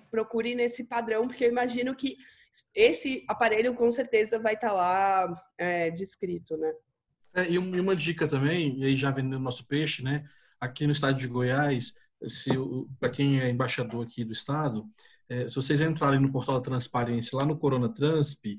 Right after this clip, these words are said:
Speaker 2: é, você consegue verificar todas as compras, é, na pandemia, da pandemia, é, e o, e o mais legal é que lá a gente já disponibiliza, além do contrato, além dos valores, a gente disponibiliza um mapa de preço.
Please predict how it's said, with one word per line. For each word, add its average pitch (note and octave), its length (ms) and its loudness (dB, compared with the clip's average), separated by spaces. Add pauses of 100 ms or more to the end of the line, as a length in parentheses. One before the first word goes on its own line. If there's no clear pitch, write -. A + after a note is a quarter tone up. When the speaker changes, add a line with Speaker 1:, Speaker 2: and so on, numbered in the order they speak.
(340)
Speaker 2:
é, B2 120 -2
você C3 220 -2
consegue C#3 460 -2
verificar C3+ 420 -2
todas F#3+ 380 4
as E3+ 140 0
compras, B2 580 -2 (480)
é, B2+ 160 -4
na C#3 240 0
pandemia, D3+ 680 2
da C#3 180 0
pandemia, C3 720 2 (400)
é, B2+ 320 -2
e D3+ 120 4
o, G3 120 2
e C#3+ 80 6
o C#3+ 60 8
mais F#3+ 240 6
legal D3+ 400 4
é D3 60 0
que C#3+ 100 -6
lá C#3+ 160 2
a D3+ 80 2
gente D3+ 300 -2
já E3+ 120 2
disponibiliza, D3+ 880 0
além C3 160 2
do C3+ 140 0
contrato, B2+ 640 -2
além B2 180 -2
dos A#2 200 -6
valores, C3 500 0 (340)
a A2 60 -8
gente C#3 220 0
disponibiliza C3+ 580 0
um - 20 4
mapa F3 320 2
de E3+ 200 -2
preço. C3+ 580 -2